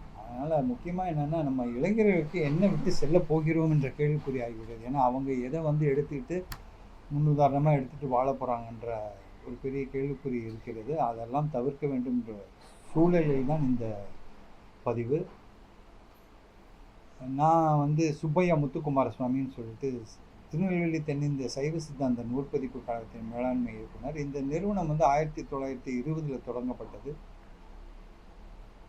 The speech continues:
தொடர்ச்சியாக தமிழுக்காகவும் தமிழர்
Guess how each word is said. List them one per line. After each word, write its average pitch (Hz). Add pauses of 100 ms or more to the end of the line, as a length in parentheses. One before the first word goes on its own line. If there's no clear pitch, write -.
(160)
தொடர்ச்சியாக 165
தமிழுக்காகவும் 151
தமிழர் 135